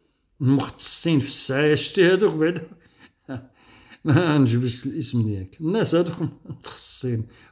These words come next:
قول بو حميد، قول بو، ها، ها انت الكاميرا، كنجمع الميكا وكنبيع، اوكي. وجمع الميكا. والدري قالوا لك: "غير قرا، دي-، ديها في قرايتك، يخلصوا عليك".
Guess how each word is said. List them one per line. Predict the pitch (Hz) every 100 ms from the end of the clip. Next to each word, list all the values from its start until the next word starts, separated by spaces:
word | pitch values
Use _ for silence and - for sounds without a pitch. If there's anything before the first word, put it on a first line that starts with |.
| _
قول | - 190
بو | 180 185
حميد، | 139 175 240 -
قول | - 190
بو، | 196 196 156 156
ها، | 170 165 165 165 - _
ها | 135 156
انت | 143 123
الكاميرا، | 120 117 127 123 120 117 117 120
كنجمع | 120 143 117 113 113 135
الميكا | 147 139 127 131 139
وكنبيع، | 135 - 120 120 123 113 92
اوكي. | 107 135 - 127 - - _ _ _
وجمع | 339 359 302 370 349
الميكا. | 339 349 339 - 190 - - - _ _ _ _ _ _ _ _
والدري | 202 190 302 320
قالوا | 262 302 285 285
لك: | 170
"غير | 226
قرا، | 269 - 196 190 - 131
دي-، | 117 117 170 160
ديها | 123 170 202
في | 202
قرايتك، | - 226 247 165 - - _ _ _ _
يخلصوا | 139 120 156 170 - 240 214
عليك". | 165 175 175 175